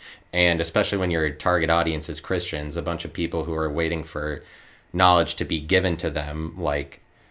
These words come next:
they might, I mean, it's just like a, it's just like a command, and Focus on the Family is an imperative, and people are dumb enough that they're just like, "Oh, yeah, um, we will focus on"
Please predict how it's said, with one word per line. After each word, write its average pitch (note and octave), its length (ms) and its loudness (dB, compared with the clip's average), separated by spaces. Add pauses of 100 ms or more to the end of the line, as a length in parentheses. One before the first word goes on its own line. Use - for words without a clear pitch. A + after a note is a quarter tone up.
(180)
they F#2+ 180 4
might, F#2+ 340 2
I F2+ 140 0
mean, F#2 220 4
it's F2 140 0
just - 200 0
like F#2 220 2
a, D#2 260 2
it's D2+ 100 -4
just - 200 -2
like G2+ 120 0
a F2+ 60 0
command, F2 720 2 (100)
and E2+ 580 0 (1160)
Focus G#2+ 340 6
on A2 100 6
the F2+ 60 2
Family F2+ 320 4
is D#2 140 2
an D#2+ 180 0
imperative, D2+ 1040 -2 (420)
and E2 540 4 (520)
people A#2+ 300 6
are G#2+ 120 12
dumb F#2 240 6
enough E2 360 2
that E2+ 160 0
they're E2 220 6
just D#2 200 -4
like, E2+ 140 2
"Oh, G2 100 6
yeah, E2 440 4 (540)
um, D#2 520 2 (560)
we F#2+ 100 4
will G2+ 220 8
focus E2 480 2
on" D2+ 380 0